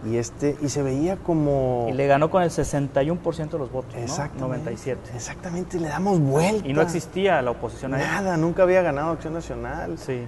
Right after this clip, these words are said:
Speaker 1: ni la alcaldía, ni la diputación local. Y ganamos todo, ¿por qué? Porque fuimos a hablar con el corazón abierto con la gente y les decíamos, "Ya,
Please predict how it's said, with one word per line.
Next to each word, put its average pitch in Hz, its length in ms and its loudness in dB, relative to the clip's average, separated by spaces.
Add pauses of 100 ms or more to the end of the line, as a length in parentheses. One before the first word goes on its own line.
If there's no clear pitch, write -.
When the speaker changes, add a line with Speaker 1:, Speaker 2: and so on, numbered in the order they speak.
Speaker 1:
ni 139 340 2
la 143 140 6
alcaldía, 139 680 2 (300)
ni 139 180 0
la 127 140 4
diputación 117 600 -4
local. 117 380 -8 (240)
Y 120 80 -10
ganamos 120 440 -4
todo, 196 320 6
¿por 160 160 -8
qué? 214 220 -6
Porque 208 280 -8
fuimos 208 260 -8
a 202 40 -6
hablar 180 180 -8
con 226 160 -8
el 208 100 -8
corazón 185 400 -8
abierto 208 380 -8
con 214 160 -10
la 185 100 -4
gente 208 300 -10
y - 20 -8
les 220 100 -6
decíamos, 208 520 -8
"Ya, - 340 -12